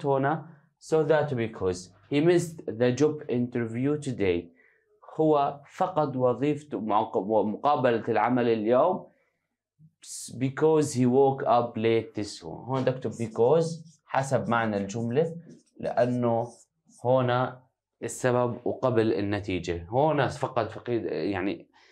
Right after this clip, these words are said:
because بيكون قبلها النتيجة وبعدها السبب. والعكس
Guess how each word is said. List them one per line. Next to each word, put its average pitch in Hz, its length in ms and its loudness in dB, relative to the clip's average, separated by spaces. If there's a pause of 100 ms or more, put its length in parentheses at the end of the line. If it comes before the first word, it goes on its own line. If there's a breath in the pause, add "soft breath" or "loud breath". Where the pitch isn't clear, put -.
(260 soft breath)
because 175 440 2
بيكون 151 360 0
قبلها 147 720 2
النتيجة 123 720 -4 (1160)
وبعدها 110 840 -2 (300)
السبب. - 420 -8 (1800)
والعكس - 920 0